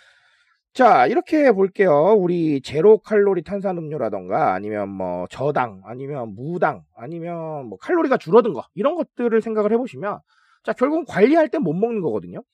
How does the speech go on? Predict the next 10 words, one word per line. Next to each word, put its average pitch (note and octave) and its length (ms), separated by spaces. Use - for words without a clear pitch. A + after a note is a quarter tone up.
음, F#3 240
우리가 C4 220
관리하고 A#3+ 720
있을 D#3+ 180
땐 F3+ 100
술도, C#4 580
그쵸, - 200
과음하시면 G3+ 500
안 G2+ 100
되잖아요. F#2+ 400